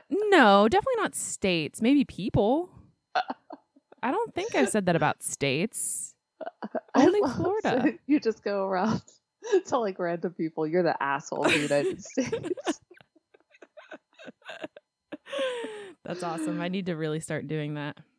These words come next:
Speaker 2: <laughs> I don't know if people will be offended or if they'll just, like, give you a head tilt, like, "What the fuck?" <laughs> Either way, mission accomplished.
Speaker 1: So,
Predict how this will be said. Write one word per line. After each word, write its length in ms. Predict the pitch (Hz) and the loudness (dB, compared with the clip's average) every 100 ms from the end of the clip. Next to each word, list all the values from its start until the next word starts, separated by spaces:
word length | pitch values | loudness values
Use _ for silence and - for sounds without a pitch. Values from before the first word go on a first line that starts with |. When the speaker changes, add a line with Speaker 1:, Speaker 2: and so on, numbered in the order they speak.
| _ _ | _ _
Speaker 2:
<laughs> 360 | _ _ - | _ _ -2
I 1600 | 285 - - - _ _ - - - _ _ _ 480 494 - - 233 | 2 2 0 -10 _ _ -20 -16 -18 _ _ _ -10 -6 -6 -4 -4
don't 180 | 330 339 | -4 -2
know 180 | 269 | -2
if 100 | 220 | -2
people 280 | 226 202 214 | -4 -4 0
will 100 | 208 | 0
be 140 | 190 185 | 0 -2
offended 560 | 165 170 160 175 214 - | -2 -2 -4 -4 -6 -2
or 140 | 202 | -2
if 60 | 202 - | -4 -2
they'll 180 | 226 202 | 0 0
just, 400 | - 196 - 175 | -2 -4 -4 -6
like, 240 | 160 - | -6 -4
give 160 | 170 156 | -8 -4
you 100 | 131 | -2
a 80 | |
head 260 | 165 147 139 | -2 -4 -6
tilt, 300 | - 131 - | -4 -4 -4
like, 240 | 127 156 | -12 -10
"What 160 | 220 - | -12 -6
the 100 | 139 | -8
fuck?" 540 | - - - 208 _ - _ - _ - _ - | -4 -6 -4 -6 _ -20 _ -20 _ -20 _ -20
<laughs> 840 | - _ _ _ 679 453 466 - | -20 _ _ _ -20 -4 -4 -2
Either 340 | 339 302 226 202 | -2 0 0 0
way, 560 | 190 156 139 135 160 196 285 - | 2 4 4 2 2 0 -6 -2
mission 380 | 196 - 226 | -2 0 -4
accomplished. 840 | 185 - - - - 214 - - - _ _ _ _ 233 226 _ _ _ _ _ _ _ _ _ _ _ _ | -6 -8 -14 -4 -2 -2 -6 -16 -18 _ _ _ _ -20 -20 _ _ _ _ _ _ _ _ _ _ _ _
Speaker 1:
So, 760 | - - - 285 165 147 151 | -14 -8 0 4 4 4 2